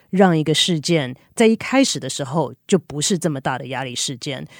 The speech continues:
是由我们的认知、由我们的心理的方向来看。讲到如何去诠释一个压力事件，很多人会回应我说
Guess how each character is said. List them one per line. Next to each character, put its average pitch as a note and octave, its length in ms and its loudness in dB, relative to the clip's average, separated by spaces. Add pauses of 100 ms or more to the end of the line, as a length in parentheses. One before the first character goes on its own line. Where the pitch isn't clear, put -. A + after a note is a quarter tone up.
(120)
是 F3+ 220 0
由 C#3+ 420 -2
我 D3 100 -6
们 C3 200 -10
的 D3 160 -4
认 E3+ 260 4
知、 D#3+ 320 -2
由 D#3 160 -6
我 C3 60 -8
们 B2+ 80 -14
的 B2+ 100 -10
心 F#3 260 0
理 D3+ 140 0
的 A#2+ 80 -8
方 C#3+ 240 -4
向 C#3 340 -2 (340)
来 B2+ 180 -12
看。 - 320 -6 (1400)
讲 G#3+ 180 2
到 C4+ 320 6 (160)
如 G#3+ 180 4
何 G#3 220 4
去 G3+ 220 0
诠 E3 440 -2
释 G3+ 460 0 (200)
一 E3+ 120 -4
个 D3 440 -2
压 F3 180 4
力 E3+ 120 4
事 D3+ 220 -2
件， B2+ 320 -4 (420)
很 F3+ 120 2
多 G#3+ 120 6
人 A#3 120 6
会 A#3 100 6
回 E3+ 200 4
应 F#3 180 6
我 B2+ 160 -6
说 E3 460 2